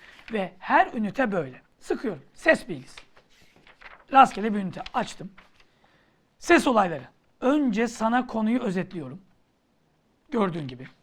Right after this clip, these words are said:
Peşine açık uçlu pratik yapabileceğin etkinlik soruları hazırlıyorum. Peşine de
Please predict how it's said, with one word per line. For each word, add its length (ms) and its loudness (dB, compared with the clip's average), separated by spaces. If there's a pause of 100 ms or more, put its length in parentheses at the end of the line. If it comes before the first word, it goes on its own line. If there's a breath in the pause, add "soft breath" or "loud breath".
(400 loud breath)
Peşine 480 4 (400 soft breath)
açık 340 0
uçlu 280 -6
pratik 420 -4
yapabileceğin 760 -4 (720)
etkinlik 640 -6
soruları 380 -4
hazırlıyorum. 480 -8 (720 soft breath)
Peşine 440 0
de 380 4